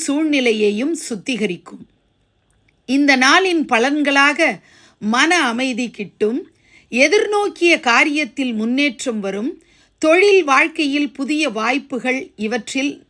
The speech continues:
முன்னேற்றம் ஏற்படும், உடல், மனம், ஆன்ம இணைப்பு பலம் பெறும், நெகட்டிவ் எனர்ஜியும் நீக்கப்பெறும்.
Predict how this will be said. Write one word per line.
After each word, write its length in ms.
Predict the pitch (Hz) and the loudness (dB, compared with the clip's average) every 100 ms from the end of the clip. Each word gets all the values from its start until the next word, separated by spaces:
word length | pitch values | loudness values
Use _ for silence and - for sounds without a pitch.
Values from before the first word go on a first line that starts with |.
| _ _ | _ _
முன்னேற்றம் 680 | 208 240 277 285 277 269 220 | -6 -2 2 2 0 -6 -2
ஏற்படும், 640 | 202 185 202 196 262 381 _ _ _ _ | -4 -2 -6 -4 -4 -6 _ _ _ _
உடல், 480 | 240 269 311 330 339 | -2 2 4 4 0
மனம், 460 | 247 254 277 302 320 | 0 0 0 -2 -4
ஆன்ம 520 | - 233 302 339 320 | -2 0 2 2 0
இணைப்பு 640 | 220 233 262 269 - 285 | -2 -2 -2 -4 -4 -6
பலம் 440 | 214 202 208 262 - | -4 -2 0 -2 -2
பெறும், 460 | 214 202 247 415 _ _ - | -2 -2 -4 -8 _ _ -8
நெகட்டிவ் 760 | 220 240 285 381 - 370 330 226 | -2 0 2 0 -2 -2 -2 -2
எனர்ஜியும் 840 | 220 240 269 226 180 226 226 285 - 208 | -2 0 -2 -4 -8 -6 -4 -6 -8 -4
நீக்கப்பெறும். 760 | 247 277 285 - 196 180 175 | -4 -4 -6 -6 -4 -4 -6